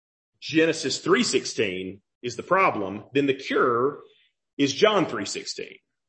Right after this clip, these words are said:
right? The contentment and peace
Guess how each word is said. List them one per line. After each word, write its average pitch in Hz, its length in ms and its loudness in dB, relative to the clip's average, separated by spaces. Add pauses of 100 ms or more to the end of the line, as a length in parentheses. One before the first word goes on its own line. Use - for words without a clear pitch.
right? 135 280 0 (2000)
The 147 60 4
contentment 233 580 2
and 165 160 4
peace - 760 -2